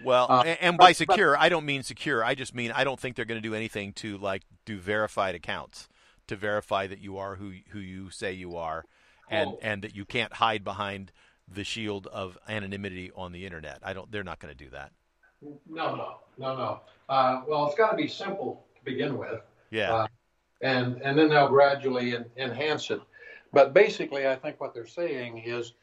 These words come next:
Speaker 2: that if you, uh, if you want their services, you don't need to worry about, uh, uh, your, uh, system going away because somebody's gonna throw you off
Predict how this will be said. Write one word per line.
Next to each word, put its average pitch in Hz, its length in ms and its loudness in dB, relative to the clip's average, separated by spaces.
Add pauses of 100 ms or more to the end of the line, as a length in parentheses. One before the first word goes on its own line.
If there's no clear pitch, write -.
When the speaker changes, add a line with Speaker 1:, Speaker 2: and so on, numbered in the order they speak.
(280)
Speaker 2:
that 123 320 -4 (120)
if 135 240 0
you, 127 320 2 (560)
uh, 135 80 0 (140)
if 139 200 -4
you 147 100 10
want 185 240 8
their 175 180 10
services, 147 760 0 (300)
you 139 140 -4
don't 175 260 0
need 175 220 -6
to 139 80 2
worry 147 540 4
about, 131 500 0
uh, 120 260 0 (500)
uh, 120 320 2 (560)
your, 127 400 0 (960)
uh, 113 80 -6 (220)
system 135 560 2 (340)
going 151 280 6
away 160 320 6
because 139 320 -6
somebody's 147 260 0
gonna 139 160 -2
throw 151 220 2
you 127 160 2
off 135 280 6